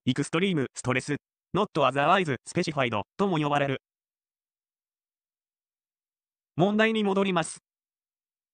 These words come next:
一、ピーティーエスディーの生涯有病率は、男性の方が高い。不適切です。女性の方が高いです。二、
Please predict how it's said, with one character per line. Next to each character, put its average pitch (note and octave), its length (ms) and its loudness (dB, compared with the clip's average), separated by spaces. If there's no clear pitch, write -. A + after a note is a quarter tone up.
一、 B2 400 -4
ピ G#3+ 160 0
ー - 20 -6
テ G#3+ 120 -2
ィ A3 60 0
ー G#3+ 40 0
エ G#3+ 60 0
ス G#3+ 100 -4
デ A3 80 -2
ィ G3+ 60 -2
ー - 20 -2
の C#3+ 120 -2
生 F#3 180 -4
涯 D3 120 0
有 A#2+ 240 -2
病 E3+ 160 -2
率 C3+ 180 -6
は、 G2+ 160 -4
男 D3 180 0
性 D#3+ 180 -2
の E3+ 100 -2
方 D3 160 -2
が C#3+ 120 -4
高 D3 240 -2
い。 G2 80 -8
不 - 140 -16
適 B3+ 180 -2
切 F3 240 -4
で A#2+ 120 0
す。 - 180 -16
女 C#3+ 140 2
性 E3+ 200 0
の G3+ 120 -2
方 E3+ 180 0
が E3+ 120 -2
高 F#3+ 220 0
い C#3 80 0
で D3 100 0
す。 - 160 -16
二、 D3+ 180 0